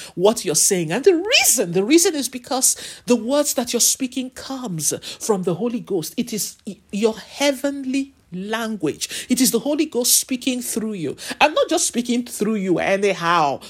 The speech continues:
mm-mm, just to make noise. Mm-mm. He's speaking through you to declare the will of God. In other words, the Holy Ghost is praying through you when you pray in tongues.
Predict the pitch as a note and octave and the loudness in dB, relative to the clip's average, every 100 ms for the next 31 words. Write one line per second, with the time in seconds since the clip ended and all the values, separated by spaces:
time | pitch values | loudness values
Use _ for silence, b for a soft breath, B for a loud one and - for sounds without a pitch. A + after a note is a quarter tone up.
0 | B F3 A3 F#3+ C#3+ G#3 - E3+ E3 G3 | B -8 -2 -2 2 2 2 -2 2 2
1 | G3 - - D#3 F3+ F3 C3 - - A#4 | 2 -16 -10 -2 0 0 -2 -6 -6 -8
2 | - F4+ E4 G#3 C#3+ B B B C#4 C4+ | -4 2 4 2 -2 B B B 2 4
3 | - - E4+ E4+ E4 E4+ - - - E4 | 2 2 2 4 -2 -2 -8 -4 0 2
4 | D#4+ B3 F3+ G3 G3 D3 - B B - | 2 0 -2 0 2 0 -4 B B 2
5 | - A#3 F3 A#3+ - - D4 D4+ D4+ D4 | 2 2 -2 -6 -4 -4 0 2 2 4
6 | G3 F#3 B3 C4 E3+ D#3+ - G3 E3+ C4+ | 2 4 0 2 2 0 0 0 2 -2
7 | - F#4 G4+ F#4 F#4 F4 A3+ B3 G#3+ D#3 | 2 4 4 4 2 4 4 4 4 0
8 | - A3 - B4 A#4+ A#4 - B3 E3 - | 0 0 4 4 6 2 4 2 2 -8
9 | B B B3+ B3 - - A#3+ D4 D#4 D4+ | B B 0 0 -2 -10 -6 -4 -4 -4
10 | D#4+ D4+ - - C4+ C4 G#3 E3+ C4+ D3+ | -6 -8 -16 -8 -6 -4 -6 -6 -6 -8
11 | - B B G3+ B3 G#3+ E3+ E3+ - G3 | -14 B B -4 -4 -8 -10 -10 -12 -10
12 | G#3+ A#3 _ E3+ C3+ - - F3 D#3 A#2+ | -10 -10 _ -12 -12 -18 -16 -12 -8 -8
13 | A2+ - | -8 -14